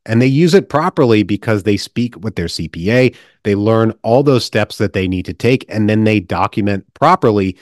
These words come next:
the usage of their be-, vehicle for their businesses. Real estate is an incredibly tax-advantaged way to invest and build wealth, but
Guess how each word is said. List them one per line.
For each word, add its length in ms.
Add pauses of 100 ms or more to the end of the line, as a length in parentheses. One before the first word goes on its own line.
(220)
the 100
usage 460
of 160
their 160
be-, 280 (140)
vehicle 500 (200)
for 440
their 160
businesses. 800 (280)
Real 260
estate 260
is 160
an 100
incredibly 800
tax-advantaged 1120
way 280
to 160
invest 480
and 180
build 320
wealth, 360 (480)
but 360